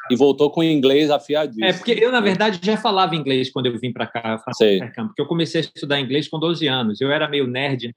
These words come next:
Speaker 1: Ah,
Speaker 2: Aí eu,
Speaker 1: tá,
Speaker 2: aí eu,
Speaker 1: sim.
Speaker 2: com doze anos, eu pedi à minha família de presente de aniversário estudar inglês na acbeu.
Speaker 1: Certo. <laughs> E
Speaker 2: Aí,
Speaker 1: aí,
Speaker 2: com dezoito,
Speaker 1: rapidinho,
Speaker 2: eu
Speaker 1: você
Speaker 2: já
Speaker 1: pegou.
Speaker 2: falava, eu já falava fluentemente, aí vim pra cá, então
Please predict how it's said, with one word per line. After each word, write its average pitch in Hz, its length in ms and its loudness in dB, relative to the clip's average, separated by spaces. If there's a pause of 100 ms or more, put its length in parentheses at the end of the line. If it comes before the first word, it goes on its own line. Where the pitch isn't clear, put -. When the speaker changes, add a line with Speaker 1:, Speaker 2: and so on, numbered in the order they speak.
Speaker 1:
Ah, 101 540 2
Speaker 2:
Aí 98 100 2
eu, 95 120 -2
Speaker 1:
tá, 90 260 2
Speaker 2:
aí - 60 -2
eu, 147 40 -8 (240)
Speaker 1:
sim. 202 300 0
Speaker 2:
com 147 160 -4
doze 151 300 0
anos, 156 220 -2
eu 160 140 -2
pedi 139 220 -2
à 139 60 0
minha 139 120 -6
família 131 420 -4
de 143 100 -4
presente 135 460 -4
de 123 60 -4
aniversário 123 640 -4
estudar 147 380 -4
inglês 123 580 -2
na 135 120 -2
acbeu. 117 460 0 (400)
Speaker 1:
Certo. 98 360 4 (180)
<laughs> - 600 0 (420)
E - 40 6
Speaker 2:
Aí, 107 220 4
Speaker 1:
aí, 131 60 0
Speaker 2:
com 254 80 -4
dezoito, 160 220 2
Speaker 1:
rapidinho, 233 260 4
Speaker 2:
eu - 40 -4
Speaker 1:
você - 120 -4
Speaker 2:
já 208 60 0
Speaker 1:
pegou. 254 180 4
Speaker 2:
falava, 175 380 2
eu 175 60 2
já 165 140 -2
falava 165 500 -2
fluentemente, 175 920 0
aí 170 140 2
vim 151 180 -6
pra 180 160 -4
cá, 175 240 -4
então 160 640 -4